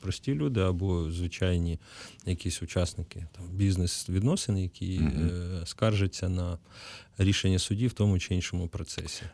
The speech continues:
Speaker 2: І тут, е, я трошки готувався, та? Я і біографію Сергія, е,
Speaker 1: Дякую дуже.
Speaker 2: Пушкаря, м, читав, і деякі пов'язані теми, які збирався підняти, або,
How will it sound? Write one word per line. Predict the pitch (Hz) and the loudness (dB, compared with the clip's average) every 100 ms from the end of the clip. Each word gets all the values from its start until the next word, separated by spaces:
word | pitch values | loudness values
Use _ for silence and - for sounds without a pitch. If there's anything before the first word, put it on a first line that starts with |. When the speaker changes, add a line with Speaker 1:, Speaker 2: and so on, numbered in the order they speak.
| - | -6
Speaker 2:
І | - 98 | 2 2
тут, | - 127 120 - | 8 8 8 4
е, | 101 95 95 92 | 4 6 6 6
я | 101 92 | 6 6
трошки | - 92 92 - 98 | 4 4 4 2 2
готувався, | 78 - 117 90 62 - - - | 2 4 6 6 6 0 -6 -6
та? | 78 82 76 | -2 0 2
Я | 71 73 | 0 0
і | 76 | 0
біографію | 67 76 67 107 113 - 85 | 0 0 4 6 6 6 2
Сергія, | - 76 73 78 | 2 -2 2 2
е, | 76 76 - 87 | 4 2 0 2
Speaker 1:
Дякую | 98 71 92 | 4 4 4
дуже. | 85 | 4
Speaker 2:
Пушкаря, | 80 85 85 80 | 4 4 6 6
м, | 73 65 69 67 71 65 | 4 0 -2 -2 -2 -2
читав, | - 78 - 76 73 | -2 -4 0 0 2
і | 71 | 2
деякі | 85 78 78 | 2 2 0
пов'язані | - 85 78 82 80 82 80 76 - - - - | 0 2 2 4 4 4 2 2 -4 -18 -20 -2
теми, | - 92 92 | 6 8 10
які | 82 - 87 | 8 6 2
збирався | 65 71 80 78 - 76 | 2 4 6 4 2 -2
підняти, | 87 87 107 110 85 | 2 6 8 8 4
або, | 73 73 73 80 65 53 | 2 0 2 2 0 -4